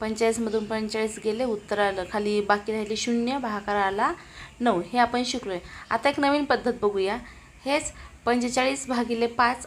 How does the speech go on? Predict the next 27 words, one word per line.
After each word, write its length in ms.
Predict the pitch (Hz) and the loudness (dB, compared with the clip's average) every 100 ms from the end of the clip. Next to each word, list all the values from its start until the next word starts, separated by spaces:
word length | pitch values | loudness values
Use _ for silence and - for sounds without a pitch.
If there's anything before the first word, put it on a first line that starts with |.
| - | 0
अपूर्णांकाच्या 1080 | 220 - 247 247 247 240 254 254 302 294 269 | 0 2 0 2 0 0 -2 -2 -4 2 2
रूपात 340 | 269 254 233 233 | 2 2 4 4
आपण 240 | 220 233 | 2 0
लिहायचं, 420 | 240 226 202 196 | 2 0 -2 -4
म्हणजे 280 | 202 208 220 | -4 -2 0
अंश 400 | - 233 247 254 | 2 2 2 0
आणि 180 | 233 262 | -2 -2
छेद. 200 | 277 190 - - - - - | 0 0 -2 -16 -20 -20 -4
पंचेचाळीस 680 | 233 240 247 247 247 254 254 | 0 2 2 2 2 2 0
अंश 400 | 247 262 320 - - - | 2 2 2 0 -4 -10
छेद 360 | - 247 254 277 320 - - - | -2 2 2 0 -6 -14 -20 6
पाच 300 | 233 208 - 226 | 6 6 -2 -14
असं 200 | 214 226 | -8 -4
लिहायचं. 460 | 226 190 175 214 247 - - - | -2 -4 -6 -12 -12 -18 -14 -6
आता 280 | 233 262 254 | 4 6 6
बघा, 140 | 254 | 4
पाचच्या 480 | 254 - 247 254 269 | 4 2 2 2 2
पाढ्यामध्ये 400 | 262 262 262 262 | 2 2 -2 -4
पंचेचाळीस 460 | 262 254 254 262 | -4 -2 0 0
आहेत 180 | 254 254 247 | 0 -2 -4
की 60 | 233 | -4
नाही? 240 | 226 226 - - - - - | -4 -6 -10 -20 -20 -14 -6
हां, 160 | 170 160 - - - | -6 -6 -14 -16 4
पाच 220 | 233 240 - | 6 6 2
कोण 200 | 262 254 | 0 2
आहे 220 | 269 247 | 0 -2
इथे? 360 | 240 254 254 | -2 -2 -4